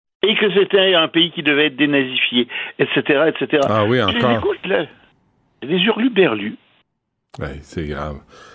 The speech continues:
Speaker 2: C'est, c'est
Speaker 1: Oui,
Speaker 2: grave, c'est
Speaker 1: alors,
Speaker 2: pas
Speaker 1: il se
Speaker 2: rassurant,
Speaker 1: croit.
Speaker 2: là. Mais les maires, si les maires se, se mettent, euh, d'un côté, là, ça peut aller mal pour Poutine.
Speaker 1: Je pense que ça va aller très mal. Euh, je pense que, euh, les maires vont en effet, euh, parler de plus en plus. Il a d'ailleurs dit aussi aux maires, attention, hein,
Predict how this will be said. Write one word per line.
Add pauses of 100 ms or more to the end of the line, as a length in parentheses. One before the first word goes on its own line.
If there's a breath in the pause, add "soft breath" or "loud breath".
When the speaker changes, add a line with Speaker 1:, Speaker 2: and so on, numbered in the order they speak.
(160 loud breath)
Speaker 2:
C'est,
c'est
Speaker 1:
Oui,
Speaker 2:
grave,
c'est
Speaker 1:
alors,
Speaker 2:
pas
Speaker 1:
il
se
Speaker 2:
rassurant,
Speaker 1:
croit.
Speaker 2:
là. (320 loud breath)
Mais
les
maires,
si
les
maires
se, (260 loud breath)
se
mettent,
euh,
d'un
côté,
là,
ça
peut
aller
mal
pour
Poutine. (320)
Speaker 1:
Je
pense
que
ça
va
aller
très
mal. (380)
Euh,
je
pense
que, (320 loud breath)
euh,
les
maires
vont
en
effet, (360 loud breath)
euh,
parler
de
plus
en
plus.
Il
a
d'ailleurs
dit
aussi
aux
maires,
attention,
hein,